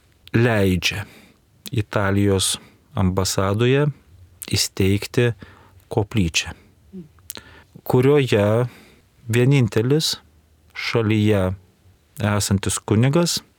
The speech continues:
užsieniečiams, ambasadų darbuotojams, šalį lankantiems krikščionims galėtų aukoti šventąsias mišias, teikti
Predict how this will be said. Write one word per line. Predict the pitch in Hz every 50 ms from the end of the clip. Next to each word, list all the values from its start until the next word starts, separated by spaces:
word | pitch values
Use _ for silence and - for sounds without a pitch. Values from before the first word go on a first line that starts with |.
| _ _ _ _ _ - - - - - - - _ _ _ _ -
užsieniečiams, | 123 127 - - - - 147 139 131 110 90 85 80 - - 87 95 92 - - - - - - _ _ _ _ _ _ - -
ambasadų | - 107 117 120 120 131 135 135 - - - 101 95 92 90 90 92 92 95 92 92
darbuotojams, | 101 95 92 95 92 - - 90 98 98 - - 110 110 104 104 110 - - - - - _ _ _ _ _ _ _ _ _ _ _
šalį | - - - - 127 120 120 120 113 110 110 107 107 107 - - _ _ _ _ _ _ -
lankantiems | 110 113 110 110 104 101 - 107 104 101 - - 110 104 107 104 - - - - _ _ _ - -
krikščionims | - - 120 117 - - - 101 95 92 98 123 151 175 - - - - - - - - - - - - - _ _
galėtų | - 110 110 101 95 95 98 110 107 - 160 165 151 -
aukoti | - - 107 101 101 - - 98 98 101 - - 117
šventąsias | - - 101 95 98 - 98 95 - - 95 - -
mišias, | - 90 87 - - 113 131 - - - - - - - - - _ _ -
teikti | - - 95 98 104 - - - - 117 113